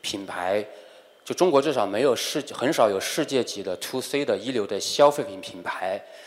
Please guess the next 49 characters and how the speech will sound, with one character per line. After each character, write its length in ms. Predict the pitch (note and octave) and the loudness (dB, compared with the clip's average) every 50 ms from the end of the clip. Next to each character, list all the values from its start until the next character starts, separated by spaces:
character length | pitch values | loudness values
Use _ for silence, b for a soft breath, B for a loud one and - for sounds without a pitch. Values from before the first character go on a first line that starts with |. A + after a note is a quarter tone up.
| B B B B | B B B B
而 160 | - B2+ C3+ | 4 4 4
一 120 | C3 D3+ | 4 4
个 100 | D3 D3 | 2 2
一 140 | C#3+ E3 G3 | 2 2 0
流 120 | E3 C#3 | 0 0
的 80 | A#2 G#2+ | 0 0
品 220 | G#2 - G#2 F#2 | -2 -4 -8 -10
牌， 180 | F2 F2 F#2 G2 | -10 -10 -10 -8
它 140 | G2 A2 A2 | -8 -8 -8
必 220 | - - - F3 | -8 -6 -4 -2
然 200 | C#3 A2+ G2+ G2+ | 0 0 0 0
包 200 | G#2 A#2+ A2+ A2+ | 0 0 0 0
括 180 | A2 A2 G2+ F#2+ | 0 -2 -2 -2
产 340 | - - - - G2+ A2 B2 | -4 -4 -4 -4 -4 -4 -6
品、 240 | A#2 A2+ F#2+ F2 E2 - | -8 -10 -12 -12 -12 -10
场 280 | - - F#2+ G2 A#2+ B2+ | -6 -4 -4 -4 -4 -6
景 220 | - A#2 F#2 E2+ - B B B B B | -8 -10 -12 -14 -16 B B B B B
和 180 | - A2+ G#2+ | 0 0 2
文 260 | G#2 G2+ G2+ A2 B2+ | 2 2 0 -2 -2
化 280 | C3 - D3 C3+ G#2 F#2+ | 0 4 6 6 6 4
价 180 | - C3+ A#2 A2 | 2 0 0 0
值 100 | A2 G#2+ | -2 -4
观 160 | G#2 A2 G#2+ | -6 -8 -8
传 260 | - - - F#2+ G2+ | -8 -10 -10 -8 -6
达 180 | G#2+ F#2 F2 F#2 | -6 -4 -4 -4
三 160 | - - B2 | -4 -2 -2
个 120 | A#2+ A#2+ G#2 | 0 0 -2
层 180 | - - F#2+ | -2 -4 -10
面， 260 | F2+ G#2 B2 A2 F#2 - B B B B B B B | -8 -4 -4 -4 -4 -6 B B B B B B B
所 100 | - C#3 | 0 2
以 80 | D3 C3+ | 2 2
这 140 | - E3+ | 2 0
里 100 | D3+ B2+ | 0 0
面 180 | A2 G#2+ A2 G#2 | -2 -4 -4 -4
也 60 | G#2 | -2
有 140 | A2+ A2 G2 | -2 -2 -2
相 280 | - - - C3+ C3 C3+ | -2 0 0 0 0 0
当 180 | B2+ C3 C3 C3 | 0 -2 -2 -2
多 160 | C3 B2 A#2 | -2 -2 -2
的 80 | A2 | -4
去 140 | F#2 - - | -6 -8 -6
构 200 | A2+ - C#3+ B2+ | -4 -2 -2 0
建 220 | - B2 A#2 G#2+ G2+ | 0 -2 -4 -4 -2
做 140 | - B2+ | -2 -4
品 180 | A2 - - F2 | -4 -4 -6 -10
牌 140 | E2+ F#2+ G2 | -6 -6 -4
的 80 | G2+ | -4
机 180 | G2 - - C#3 | -4 -4 -2 -2
会。 240 | D3 - D3+ G#2 | 0 2 2 0